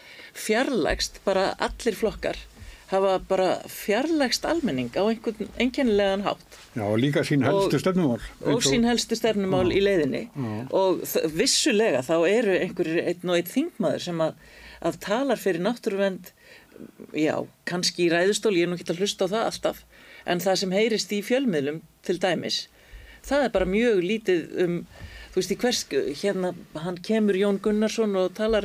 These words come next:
Speaker 1: um orkuskort fjörutíu, fimmtíu sinnum á stuttum tíma og svo heyrist kannski eitthvað svona veik stuna á móti einu sinni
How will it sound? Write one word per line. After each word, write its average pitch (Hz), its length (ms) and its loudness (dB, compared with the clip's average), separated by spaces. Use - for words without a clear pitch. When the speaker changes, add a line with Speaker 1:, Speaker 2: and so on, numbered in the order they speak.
Speaker 1:
um 185 140 -6
orkuskort - 880 -2
fjörutíu, 220 640 -2
fimmtíu 233 400 -2
sinnum 240 360 0
á 202 60 4
stuttum 247 480 0
tíma 269 300 2
og 185 100 -2
svo 208 80 2
heyrist 220 380 2
kannski 208 240 0
eitthvað 185 240 0
svona 185 180 0
veik 175 380 -2
stuna 233 380 2
á - 40 2
móti 220 320 0
einu 226 300 2
sinni 269 240 0